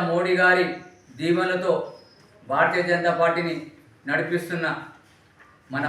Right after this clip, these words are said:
ప్రేమేంద్ర రెడ్డి గారిని భారీ మెజార్టీతో గెలిపించాలని కోరుకుంటున్నా. మా అభ్యర్థి దయచేసి ఎంఎల్సీ ఎలక్షన్స్, అసెంబ్లీ ఎలక్షన్స్ కొంచెం డిఫరెంట్ ఉంటాయి. ప్రాధాన్యత బట్టి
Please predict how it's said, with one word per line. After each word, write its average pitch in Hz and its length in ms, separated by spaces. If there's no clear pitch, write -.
ప్రేమేంద్ర 185 440
రెడ్డి 180 180
గారిని 165 280
భారీ 185 300
మెజార్టీతో 175 420
గెలిపించాలని 165 640
కోరుకుంటున్నా. 160 560
మా 147 180
అభ్యర్థి 185 480
దయచేసి 196 480
ఎంఎల్సీ 214 400
ఎలక్షన్స్, 202 420
అసెంబ్లీ 208 300
ఎలక్షన్స్ 196 380
కొంచెం 180 220
డిఫరెంట్ 196 380
ఉంటాయి. 185 260
ప్రాధాన్యత 214 560
బట్టి 185 260